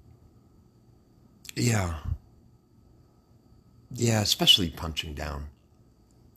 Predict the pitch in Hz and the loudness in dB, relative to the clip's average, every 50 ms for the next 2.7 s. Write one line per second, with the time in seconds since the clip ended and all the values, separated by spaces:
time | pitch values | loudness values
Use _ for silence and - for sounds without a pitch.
0 | - - - 120 - - 165 156 127 78 85 90 87 73 80 76 76 73 76 - | -14 -6 -2 0 2 4 4 4 2 2 2 2 2 2 0 -4 -8 -10 -10 -10
1 | - - 92 78 73 - - 85 80 78 76 - - 78 78 78 78 78 78 76 | -8 -6 -4 -6 -6 -4 -4 -4 -2 -2 -2 -4 -2 -2 -2 -2 -2 -2 -4 -4
2 | 73 76 76 71 67 76 73 80 76 73 71 69 67 | -4 -4 -4 -4 -6 -10 -10 -8 -8 -8 -8 -10 -10